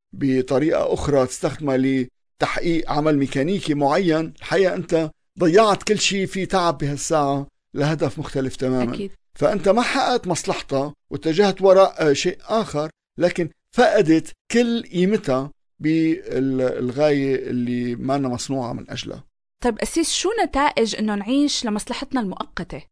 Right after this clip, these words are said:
Speaker 1: هذه المشكلة، إنه مصلحتنا المؤقتة كمان قصيرة المدى. يعني أي استثمار بدك تعمله، أنت بتفكر باستثمار دائم، وبالتالي من جهة عم تحصد نتائج غلط لأنك عايش مش للهدف اللي خلقت من أجله،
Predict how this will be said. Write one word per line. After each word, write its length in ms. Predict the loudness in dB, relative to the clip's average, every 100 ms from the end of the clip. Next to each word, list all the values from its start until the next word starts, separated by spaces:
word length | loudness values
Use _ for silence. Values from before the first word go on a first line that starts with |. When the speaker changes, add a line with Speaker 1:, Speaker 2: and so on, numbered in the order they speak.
| _ _ _
Speaker 1:
هذه 320 | 0 2 4 4
المشكلة، 640 | 2 0 -4 -2 0 0
إنه 220 | 0 0
مصلحتنا 480 | 0 -2 -6 -6 -4
المؤقتة 560 | -2 -4 -4 -4 -2 -4
كمان 320 | -2 -2 -2
قصيرة 440 | -4 -6 -6 -6 -6
المدى. 360 | -6 -6 -10 -14 -8
يعني 380 | -2 0 0 0
أي 160 | 0
استثمار 440 | 0 -6 -6 -2 0
بدك 160 | -2
تعمله، 500 | -4 -4 -2 -2 -4 -6 _ -12
أنت 140 | -4 -4
بتفكر 480 | -2 -2 0 0
باستثمار 680 | -2 -4 -10 -10 -2 0 -2 -6 _ -14
دائم، 680 | 2 6 6 4 -4 -8 -12 _ _ _ 0
وبالتالي 680 | 2 2 4 8 10 8
من 160 | 4 0
جهة 480 | 2 2 4 2 0
عم 100 | -2
تحصد 500 | -4 -4 0 0 0
نتائج 420 | 0 2 2 0
غلط 340 | 2 2 0
لأنك 360 | -2 -4 -4 -2
عايش 380 | 2 2 2 -2 _ -12
مش 200 | -8 -2
للهدف 400 | 0 2 0 -2
اللي 120 | -6
خلقت 420 | -4 -2 -2 -4
من 120 | -8 -6
أجله، 440 | -6 -4 -4 -6